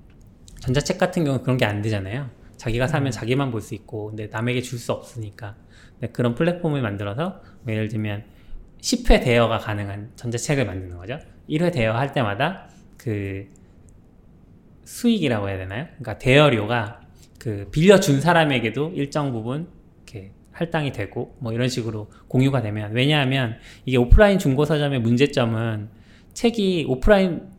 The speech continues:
Speaker 1: 중고 서점으로 들어가면 그 이후부터 판매되는 모든 수익금에 대해서는 저자나 출판사가, 출판사는 뭐 둘째치고
Speaker 2: 음.
Speaker 1: 저자도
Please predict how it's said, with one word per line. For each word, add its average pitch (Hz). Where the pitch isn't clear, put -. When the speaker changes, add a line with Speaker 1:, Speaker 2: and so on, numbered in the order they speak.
Speaker 1:
중고 165
서점으로 196
들어가면 110
그 165
이후부터 165
판매되는 175
모든 113
수익금에 196
대해서는 107
저자나 147
출판사가, 165
출판사는 208
뭐 107
둘째치고 -
Speaker 2:
음. 156
Speaker 1:
저자도 151